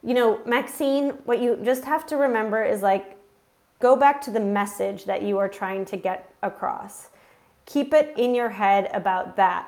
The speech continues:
that you're in there to convey a message." And that helped me so much 'cause it was then, like, less about me and, like, how are people judging me, and more like,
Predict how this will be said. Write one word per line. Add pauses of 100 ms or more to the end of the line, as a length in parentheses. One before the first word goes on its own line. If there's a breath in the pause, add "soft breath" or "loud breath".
that
you're
in
there
to (360)
convey
a
message." (380 loud breath)
And
that
helped
me
so
much
'cause
it
was
then,
like,
less
about
me
and,
like,
how
are
people
judging
me,
and
more
like,